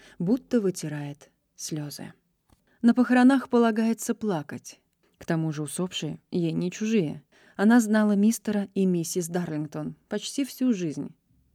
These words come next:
«Какая трагедия!» шептались жители Джорджтауна, словно опасаясь, что если произнесут это вслух, Маргарет разобьётся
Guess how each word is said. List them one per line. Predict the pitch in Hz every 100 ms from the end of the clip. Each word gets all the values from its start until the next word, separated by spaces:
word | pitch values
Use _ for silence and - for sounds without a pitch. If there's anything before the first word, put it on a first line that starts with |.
| -
«Какая | 190 - 196
трагедия!» | 190 214 202 226 202 165 170 165 _ _
шептались | - 220 208 214 208 202
жители | 185 214 - 185
Джорджтауна, | 170 185 185 - 165 147 165 165 - _ -
словно | - 254 277 247
опасаясь, | 214 208 165 151
что | 156 -
если | 170 170 170 170 156 _ _
произнесут | 185 175 180 175 190 196 -
это | 175 175
вслух, | - 180 208 - _ _ _ -
Маргарет | 196 214 208 190 190
разобьётся | 185 170 170 175 175 - 170